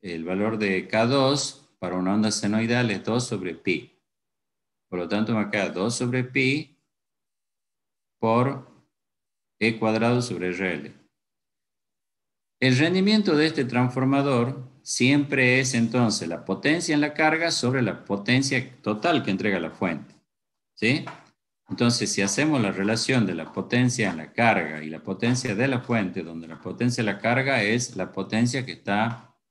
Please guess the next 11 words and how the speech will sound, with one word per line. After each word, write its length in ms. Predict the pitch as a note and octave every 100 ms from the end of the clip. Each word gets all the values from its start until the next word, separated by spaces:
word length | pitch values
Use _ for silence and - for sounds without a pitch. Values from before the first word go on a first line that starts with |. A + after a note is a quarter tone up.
| -
vista 360 | G#2 G#2 -
acá, 480 | G2+ B2+ G2 - - _ _ _ _ _ _ _ _ _
que 220 | - G2 A#2+
es 140 | B2+
siempre 640 | C3+ D#3 D3+ D3+ D#3 E3
la 180 | G2+ F#2+
potencia 480 | G2 G2+ B2+ C3 C3
del 140 | F2+
lado 360 | F#2 A#2+ C3+ C3
del 360 | G2 G#2+ B2+ B2 - _
primario. 800 | F#2 G2+ A2 G#2+ F#2+ - D2+ D2